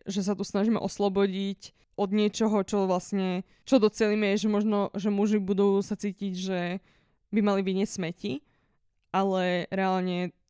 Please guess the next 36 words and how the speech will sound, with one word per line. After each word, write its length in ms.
to 80
pre 120
ten 200
život 240
tej 480
ženy 360
v 100
tej 100
domácnosti 800
alebo 520
ženy 800
hoci 240
ktorej, 480
tak 240
je 320
to 160
akoby 400
radikálne 480
život 200
nezmení. 520
A 80
že 160
stále, 400
akoby 240
stále 320
sme 160
proste 320
dokola, 400
sa 160
tu 80
hádame 440
o 80
tých 120
smetiach, 480
o 80
tých 240